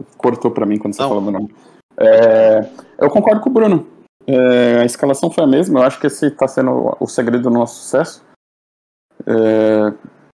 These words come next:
Speaker 1: acho que finalmente a gente encontrou uma base, né? Ainda creio que falta um lateral melhor do que o Cedric, mas ele não comprometeu nesse jogo. E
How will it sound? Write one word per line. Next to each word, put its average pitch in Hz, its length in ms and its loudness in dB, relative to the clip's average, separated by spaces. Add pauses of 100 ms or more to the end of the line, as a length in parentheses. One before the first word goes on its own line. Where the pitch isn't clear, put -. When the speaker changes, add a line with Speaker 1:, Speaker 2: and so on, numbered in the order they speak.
(120)
Speaker 1:
acho - 240 -4
que - 80 -8
finalmente 117 500 -2
a 113 40 -4
gente 113 240 -4
encontrou 110 400 -4
uma 113 140 0
base, 131 440 0
né? 117 160 -4 (800)
Ainda 110 520 0 (100)
creio 117 260 0
que - 80 -14
falta 117 300 -4
um 110 40 -2
lateral 110 520 0 (280)
melhor 110 460 0 (160)
do 123 80 -8
que - 80 -10
o 113 60 -8
Cedric, 123 480 -4
mas 113 280 -2
ele 117 140 0
não 113 120 -2
comprometeu 113 460 -4
nesse 107 220 -6
jogo. 113 300 -4 (1400)
E 113 1040 4